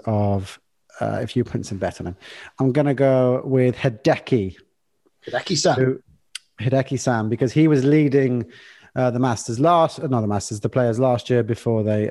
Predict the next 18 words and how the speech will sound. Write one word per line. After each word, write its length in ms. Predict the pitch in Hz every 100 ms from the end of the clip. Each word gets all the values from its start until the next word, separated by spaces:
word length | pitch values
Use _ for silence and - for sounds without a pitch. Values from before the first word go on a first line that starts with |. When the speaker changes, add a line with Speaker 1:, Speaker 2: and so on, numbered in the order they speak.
| -
Speaker 1:
abandoned 500 | 107 104 107 104 104
it 80 | 104
after 220 | 104 107
round 240 | 104 98
one. 220 | 107 101
So 120 | 104 120
I'm 100 | 120
gonna 180 | 120 113
go, 260 | 113 113 - 131
Hideki 540 | 117 120 135 131 123
picks 240 | - 123 -
up 240 | 113 - - - - - - -
where 200 | 120 113
he 80 |
left 420 | 113 110 95 - 131
off. 400 | 107 101 - - _ - - - - -
And, 640 | 117 113 113 113 113 110 - _ -
um, 520 | 143 139 135 139 185